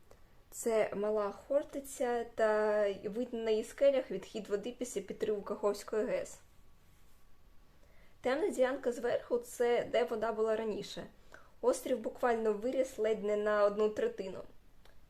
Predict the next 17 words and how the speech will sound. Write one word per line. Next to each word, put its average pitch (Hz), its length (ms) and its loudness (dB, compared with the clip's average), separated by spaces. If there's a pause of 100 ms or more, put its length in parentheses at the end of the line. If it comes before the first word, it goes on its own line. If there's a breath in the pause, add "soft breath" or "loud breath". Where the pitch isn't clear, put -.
(260)
Чесно, - 380 -8 (100)
це - 340 -4
жах. - 400 -6 (260 soft breath)
Щоб 208 200 0
зрозуміти, 233 540 2
наскільки 220 460 -2
сильно 220 300 0
відійшла 220 360 -2
вода, 220 260 -2
це 254 120 -8
треба 220 300 0
бачити 208 420 0
вживу 208 300 -2
і 240 60 0
пройтися 208 460 0
там 180 220 -8
вживу. 175 400 -10